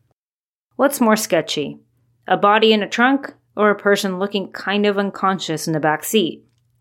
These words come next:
So they propped up Sheena's lifeless body in the car between Indrani and Kana, then drove to a forest in Raigad.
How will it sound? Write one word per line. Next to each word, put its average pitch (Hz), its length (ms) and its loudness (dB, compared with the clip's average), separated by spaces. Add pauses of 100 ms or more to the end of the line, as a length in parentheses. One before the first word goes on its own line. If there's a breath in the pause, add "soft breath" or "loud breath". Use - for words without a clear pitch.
(800)
So 233 200 0
they 226 160 4
propped 277 360 0
up 240 120 2
Sheena's 175 420 -4
lifeless 156 400 -6
body 185 380 2
in 156 80 -6
the 165 60 -8
car 156 420 -2 (380)
between 190 420 -4
Indrani 165 600 -2
and 170 180 -8
Kana, 156 500 -2 (560)
then 185 320 -2
drove 180 380 2
to 180 120 0
a 165 80 0
forest 170 600 0 (120)
in 175 200 -6
Raigad. 165 520 -2